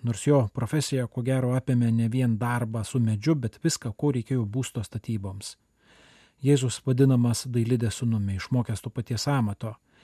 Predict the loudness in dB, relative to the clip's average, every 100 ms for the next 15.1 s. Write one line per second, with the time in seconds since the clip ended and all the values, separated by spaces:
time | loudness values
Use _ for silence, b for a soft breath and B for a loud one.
0 | b b b 2 4 2 0 2 4 4
1 | 2 0 2 4 4 2 0 0 2 2
2 | 2 -2 0 0 0 -6 -8 -4 -2 0
3 | 2 0 -2 -4 -4 b b b -6 -4
4 | 0 -2 -2 -6 -2 0 0 -2 -2 -4
5 | -2 0 0 -2 -2 0 0 2 0 0
6 | 2 2 0 -6 -10 -8 -10 -12 b b
7 | b b b _ 0 4 2 2 0 0
8 | 0 0 0 0 -2 -6 -6 -2 -2 -2
9 | -4 -2 -2 0 0 -4 -6 -4 -2 -2
10 | -2 -6 -10 -12 -14 b b b b b
11 | -8 2 2 4 2 4 4 2 0 -2
12 | -2 0 4 4 4 -2 0 0 0 -4
13 | -2 0 2 2 0 -2 -4 -2 -2 0
14 | -4 -4 -2 0 0 2 2 2 2 0